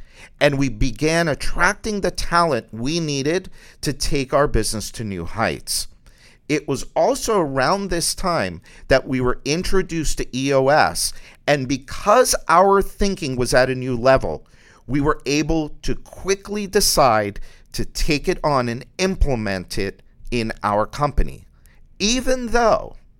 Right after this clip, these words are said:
even though we just had a few people in our organization.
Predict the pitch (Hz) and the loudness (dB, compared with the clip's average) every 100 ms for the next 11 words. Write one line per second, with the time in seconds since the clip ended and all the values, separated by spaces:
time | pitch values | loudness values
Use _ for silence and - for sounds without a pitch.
0 | _ 123 120 139 165 185 131 78 - - | _ -8 -4 -2 0 2 2 0 -6 -20
1 | - - - 123 120 117 - 107 85 - | -20 -20 -4 -2 0 -2 2 2 4 2
2 | - 131 - - 156 - 95 90 92 90 | 2 6 10 10 8 4 4 2 0 -2
3 | 92 87 92 101 101 98 - - | -4 -4 -2 0 0 -2 -6 -8